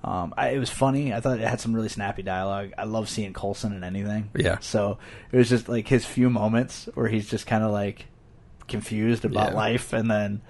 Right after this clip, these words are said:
Speaker 1: um, he gets his moment to, like, kinda save the day by not telling on Fury,
Speaker 2: Yep.
Speaker 1: which is pretty cool. And then when he brings that box of eyeballs in.
Speaker 2: Yeah.
Speaker 1: <laughs> That's
Speaker 2: Yep.
Speaker 1: pretty, that's pretty funny.
Speaker 2: Yeah.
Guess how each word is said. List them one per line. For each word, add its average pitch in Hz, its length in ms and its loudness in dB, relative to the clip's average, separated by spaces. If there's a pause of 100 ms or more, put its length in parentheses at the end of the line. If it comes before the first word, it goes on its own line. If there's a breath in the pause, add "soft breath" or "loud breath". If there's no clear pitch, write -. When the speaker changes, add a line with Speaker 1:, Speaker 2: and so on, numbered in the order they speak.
(340 soft breath)
Speaker 1:
um, 104 280 -2
he 104 120 -6
gets 101 160 -4
his 98 120 -4
moment 98 320 -4
to, 101 100 -8
like, 95 140 -4
kinda 101 200 -4
save 98 260 -4
the 95 80 -6
day 98 240 -2
by 98 300 -2 (200)
not 98 360 -4
telling 104 340 -4
on 98 240 -6 (100)
Fury, 104 540 -2
Speaker 2:
Yep. 98 140 2
Speaker 1:
which - 120 -4
is - 60 -14
pretty 98 160 -4
cool. 95 340 -2 (520 loud breath)
And 120 100 6
then 123 140 8
when 127 80 8
he 127 80 6
brings 117 200 4
that 101 160 2
box 104 260 0
of 85 80 -2
eyeballs 107 480 2
in. - 280 -4
Speaker 2:
Yeah. 208 220 10 (140)
Speaker 1:
<laughs> - 220 -2 (180)
That's - 600 4
Speaker 2:
Yep. 160 520 2
Speaker 1:
pretty, 120 280 2
that's 147 180 0
pretty - 200 -6
funny. - 360 -6
Speaker 2:
Yeah. 127 100 2